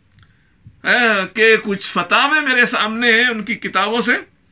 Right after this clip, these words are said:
मैं इस ताल्लुक़ से आपके सामने एक एक फतवा करके जिक्र करता हूँ। पहला फतवा मौलाना अहमद रजा खां साहब बरेलवी का,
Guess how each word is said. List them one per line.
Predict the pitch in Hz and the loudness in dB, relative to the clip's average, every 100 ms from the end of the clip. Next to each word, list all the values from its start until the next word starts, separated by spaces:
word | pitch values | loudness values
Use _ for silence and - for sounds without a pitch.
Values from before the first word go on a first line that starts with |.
| _ _ _ - | _ _ _ -8
मैं | 175 220 - | 0 4 4
इस | 277 - | 2 0
ताल्लुक़ | 233 214 240 | -2 -2 -4
से | - 214 | -4 0
आपके | 196 185 196 | 0 0 -4
सामने | 185 175 180 196 170 | -4 -4 -2 -2 -2
एक | 165 | -2
एक | 185 | -2
फतवा | 185 156 170 170 | -4 -8 -6 -4
करके | 160 143 160 | -4 -4 -6
जिक्र | 175 180 | -4 -4
करता | 175 151 160 | -4 -6 -4
हूँ। | 139 104 - _ _ _ _ _ _ _ _ _ _ _ _ _ | -6 -6 -12 _ _ _ _ _ _ _ _ _ _ _ _ _
पहला | - 240 262 277 330 320 | 2 4 4 4 4 4
फतवा | 262 262 240 196 170 156 151 151 _ _ _ _ _ _ - | 2 -2 -4 -4 0 2 0 -4 _ _ _ _ _ _ -10
मौलाना | 165 220 262 262 277 285 | -2 0 2 4 4 4
अहमद | 294 285 226 240 269 302 | 4 2 2 2 2 0
रजा | 247 220 233 | 2 2 2
खां | 226 208 202 | 2 0 0
साहब | 220 220 214 | 2 2 0
बरेलवी | 190 208 208 233 254 | 0 2 2 0 0
का, | 247 | 0